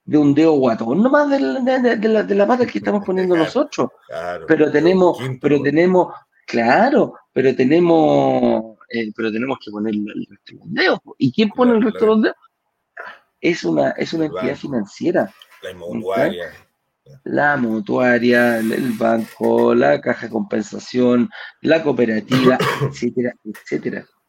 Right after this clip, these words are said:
Speaker 1: que son las entidades que pueden dar, otorgar crédito hipotecario en Chile.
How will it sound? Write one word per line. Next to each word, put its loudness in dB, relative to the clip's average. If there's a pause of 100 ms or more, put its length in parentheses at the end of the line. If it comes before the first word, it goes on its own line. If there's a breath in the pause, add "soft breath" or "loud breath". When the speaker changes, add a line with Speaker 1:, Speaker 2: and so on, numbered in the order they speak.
(100)
Speaker 1:
que -12
son -4
las 2
entidades -4
que -12
pueden 0
dar, -2
otorgar -4 (320 loud breath)
crédito 2
hipotecario 0
en -2
Chile. -4